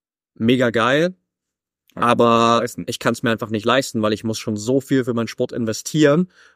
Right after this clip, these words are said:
Speaker 1: Und ja, der Kopf ist wichtig, aber es gibt gerade andere Bereiche, da muss ich halt investieren, sei es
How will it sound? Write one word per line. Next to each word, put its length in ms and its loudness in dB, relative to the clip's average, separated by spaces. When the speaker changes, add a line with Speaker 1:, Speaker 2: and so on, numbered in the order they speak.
Speaker 1:
Und 240 2
ja, 180 4
der 100 0
Kopf 280 -6
ist 160 -8
wichtig, 520 -4
aber 640 2
es 140 -10
gibt 160 -8
gerade 260 -2
andere 280 0
Bereiche, 400 0
da 80 -2
muss 180 -4
ich 140 -8
halt 120 -2
investieren, 600 -2
sei 220 0
es 180 -6